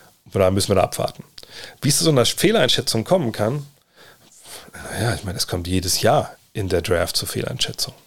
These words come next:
Also das ist ja nichts, was irgendwie, wo wir jetzt sagen,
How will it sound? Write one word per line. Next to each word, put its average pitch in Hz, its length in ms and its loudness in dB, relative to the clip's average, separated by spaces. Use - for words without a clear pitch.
Also 92 260 -2
das 95 260 -4
ist 113 160 0
ja 101 120 2
nichts, - 300 -2
was 110 160 2
irgendwie, 98 540 2
wo 107 80 0
wir 104 60 6
jetzt 95 140 2
sagen, 95 180 0